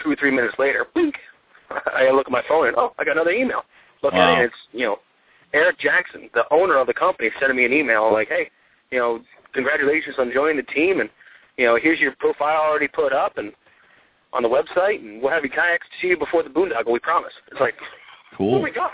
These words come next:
Speaker 1: <laughs> You know, to have the, the owner, you know, step up like that,
Speaker 2: Yeah.
Speaker 1: it's just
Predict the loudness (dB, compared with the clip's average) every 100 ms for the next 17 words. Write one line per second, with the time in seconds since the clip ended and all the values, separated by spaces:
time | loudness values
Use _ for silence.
0 | -8 -6 -8 _ -20 -20 -20 _ -6 -2
1 | -2 -4 -2 0 0 -6 _ -2 2 4
2 | 4 2 0 -4 -6 -4 -2 2 2 0
3 | -4 -6 0 0 0 _ _ _ _ 0
4 | 0 2 -2 -6